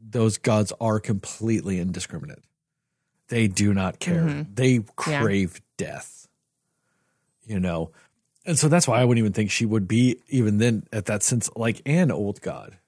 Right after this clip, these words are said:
Speaker 1: you know? Maybe a slightly milder version of, of an elder, like, or an eldritch god mixed with, uh, the vaguest of concepts of Christianity,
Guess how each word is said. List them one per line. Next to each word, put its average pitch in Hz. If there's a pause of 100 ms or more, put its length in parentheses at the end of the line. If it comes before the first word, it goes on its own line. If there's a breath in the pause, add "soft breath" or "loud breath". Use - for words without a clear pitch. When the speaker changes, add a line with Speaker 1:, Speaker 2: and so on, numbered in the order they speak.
Speaker 1:
you 110
know? 90 (580)
Maybe 135
a 110
slightly 117 (320)
milder 117
version 123
of, 127 (100)
of 117
an 113
elder, 117
like, 113
or 113
an 98
eldritch 110
god 110
mixed 107
with, 110 (640)
uh, 120
the 123
vaguest 113
of 110
concepts 120
of 107
Christianity, 110